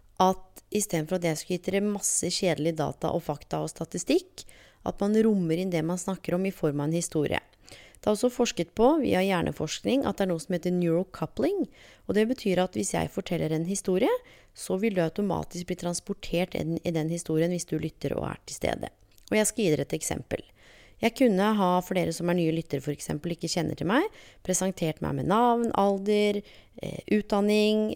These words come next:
sivilstatus, litt vanlige data og fakta som også kan være greit. Men hvis jeg skulle virkelig fortalt dere hvorfor jeg gjør det jeg gjør nå, hvorfor jeg jobber med det jeg jobber med, så handler det om noe som skjedde når jeg var tretten år.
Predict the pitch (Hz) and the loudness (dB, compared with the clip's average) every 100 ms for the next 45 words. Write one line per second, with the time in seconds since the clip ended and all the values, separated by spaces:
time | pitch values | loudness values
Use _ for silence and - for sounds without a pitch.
0 | - - 165 202 - 202 190 214 226 233 | -6 -2 0 0 0 0 2 2 2 0
1 | - - 392 381 - 160 - 160 151 80 | -6 -6 -4 -4 0 -2 0 0 0 -2
2 | - 170 - - 180 226 254 175 - 175 | -4 -6 -6 -10 -6 -2 -2 -2 -2 0
3 | 147 147 - - - - - - - - | 0 -2 -4 -6 -12 -18 -18 -20 -20 -20
4 | - - 202 254 240 - 190 175 220 175 | -20 0 4 4 4 2 0 0 0 0
5 | 160 160 196 180 151 143 170 185 160 147 | -2 -6 -6 -2 -4 -2 -2 -2 -2 -6
6 | - 170 170 156 156 151 151 151 147 147 | -4 0 2 4 2 2 0 0 0 2
7 | 220 403 302 165 - 165 170 156 151 147 | 2 2 0 -4 -2 0 0 0 -2 -2
8 | 147 147 156 147 156 247 403 - - - | -2 0 0 0 0 0 0 -8 -20 -20
9 | _ - 196 208 156 160 185 170 - 175 | _ -4 -2 0 0 0 0 0 -4 -6
10 | - 160 151 160 151 143 147 143 - - | -2 -2 0 0 -2 -4 -6 -8 -8 -10
11 | - | -10